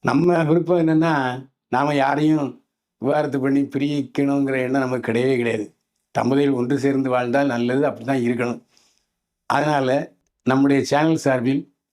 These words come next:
ஜெயம் ரவியும் ஆர்த்தியும் மனமொத்த தம்பதிகளாக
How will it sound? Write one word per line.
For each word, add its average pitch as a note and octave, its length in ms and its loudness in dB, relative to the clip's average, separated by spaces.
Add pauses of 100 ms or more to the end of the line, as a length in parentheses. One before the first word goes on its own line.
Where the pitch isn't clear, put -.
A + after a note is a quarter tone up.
(580)
ஜெயம் D3 280 0
ரவியும் C#3 560 2
ஆர்த்தியும் C#3 600 0 (720)
மனமொத்த C#3 460 0
தம்பதிகளாக B2+ 1040 0